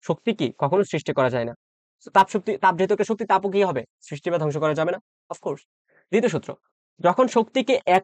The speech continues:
রূপ থেকে অন্য রূপে পরিবর্তন করা হয়, তখন সব সময় খানিকটা শক্তি ব্যবহার অযোগ্য হয়ে পড়ে। এটার মিনিংটা হচ্ছে,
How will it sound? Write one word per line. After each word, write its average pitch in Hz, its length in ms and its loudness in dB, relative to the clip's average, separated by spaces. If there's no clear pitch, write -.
রূপ 226 140 0
থেকে 214 240 -2
অন্য 170 240 -2
রূপে 190 220 0
পরিবর্তন 139 440 -2
করা 139 200 -2
হয়, 151 160 -8
তখন 156 240 -6
সব 185 260 0
সময় 156 260 -4
খানিকটা 143 280 -6
শক্তি 175 240 -8
ব্যবহার 127 300 -6
অযোগ্য 120 340 -8
হয়ে 113 140 -6
পড়ে। - 220 -6
এটার 233 200 4
মিনিংটা 165 300 2
হচ্ছে, 220 280 -4